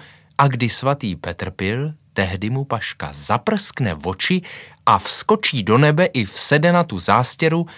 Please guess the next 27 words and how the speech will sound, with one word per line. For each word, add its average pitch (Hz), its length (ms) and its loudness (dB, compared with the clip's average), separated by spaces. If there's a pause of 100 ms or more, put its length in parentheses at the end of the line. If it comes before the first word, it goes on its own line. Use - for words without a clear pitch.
(120)
kterou 165 420 2
je 151 140 4
na 143 120 2
tomto 131 340 -4
světě 107 420 -4
pro 90 200 -8
Bůh 87 400 -6
dal. 78 320 -8 (1500)
A 98 100 4
svatý 131 460 4
Petr 151 360 0 (120)
protře 104 480 -2
v - 80 -4
sobě 95 340 0
v 87 80 -6
oči, 107 360 -2 (540)
i - 160 0
nuž 120 260 4
se 92 180 2
na 87 140 -2
Pašku, 90 540 -4 (220)
počne 131 380 2
se 135 120 2
s - 140 2
ním 101 180 0
hanebně 131 540 2
trhati, 113 520 -2